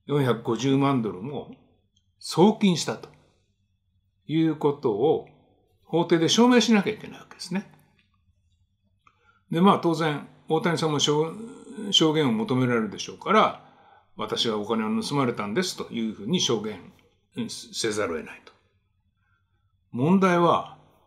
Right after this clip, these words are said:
その何月何日に何万ドルブックメーカーに送金したという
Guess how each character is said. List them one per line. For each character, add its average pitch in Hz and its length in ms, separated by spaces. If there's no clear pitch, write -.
そ - 180
の 156 220
何 262 340
月 170 300
何 165 360
日 113 340
に 113 360
何 180 380
万 214 320
ド 196 160
ル 190 300
ブ 147 100
ッ 147 100
ク 185 100
メ 185 160
ー 170 40
カ 127 120
ー 110 40
に 101 140
送 156 260
金 170 280
し - 100
た 151 140
と 101 180
い 131 160
う 107 180